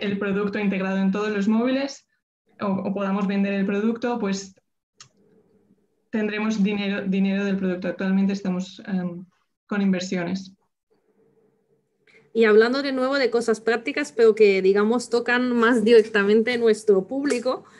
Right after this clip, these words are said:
Speaker 2: que son la mayoría jóvenes, entonces nos preguntan, ah, de nuevo creo que de la Escuela Vigo-, de la Escuela Vigolai de Barcelona, que si es posible para un estudiante de bachillerato llegar a hacer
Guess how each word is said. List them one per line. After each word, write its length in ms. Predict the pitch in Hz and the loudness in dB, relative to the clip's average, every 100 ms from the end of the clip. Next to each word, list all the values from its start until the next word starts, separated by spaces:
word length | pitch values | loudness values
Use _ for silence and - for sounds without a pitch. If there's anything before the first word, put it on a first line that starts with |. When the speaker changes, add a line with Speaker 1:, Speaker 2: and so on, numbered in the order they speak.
| - _ | -20 _
Speaker 2:
que 140 | 214 208 | 4 4
son 200 | 214 196 | 4 2
la 80 | |
mayoría 460 | 190 180 190 202 226 | 0 2 4 4 4
jóvenes, 560 | 220 254 233 220 262 233 | 0 0 2 2 0 -4
entonces 440 | 202 214 214 285 | 2 2 2 -4
nos 180 | 262 247 | -4 0
preguntan, 680 | 220 226 294 262 214 240 277 _ _ _ _ | 4 4 2 -2 -2 -2 -8 _ _ _ _
ah, 440 | 226 214 202 190 190 | 0 2 2 0 2
de 80 | 202 | 4
nuevo 200 | 233 240 | 4 4
creo 140 | 233 | 2
que 120 | 226 | 6
de 100 | 214 | 6
la 80 | 208 | 6
Escuela 580 | 202 - 214 208 190 185 | -2 -12 -8 -2 -2 -2
Vigo-, 240 | 196 190 | -4 -10
de 200 | 185 202 | -10 -12
la 80 | 190 | -12
Escuela 260 | 190 220 214 | -12 -12 -10
Vigolai 320 | 202 202 202 | -8 -8 -10
de 80 | 190 | -8
Barcelona, 680 | 190 190 214 254 247 285 - _ _ _ | -10 -10 -8 -6 -6 -8 -12 _ _ _
que 480 | 233 220 214 208 - - | -4 -2 -2 -4 -8 -16
si 200 | - 226 | -8 -6
es 100 | 214 | -6
posible 540 | - 339 339 262 175 | -6 -4 -2 -4 -6
para 160 | 165 175 | -10 -12
un 80 | 180 | -14
estudiante 460 | 175 196 196 226 | -16 -10 -8 -6
de 100 | 269 | -6
bachillerato 880 | 254 240 254 233 240 269 262 247 339 _ _ _ _ _ | -6 -6 -10 -8 -4 -4 -6 -12 -12 _ _ _ _ _
llegar 300 | 196 220 214 | -4 -2 -2
a 60 | 254 | -4
hacer 460 | 277 285 294 311 | -4 -6 -6 -6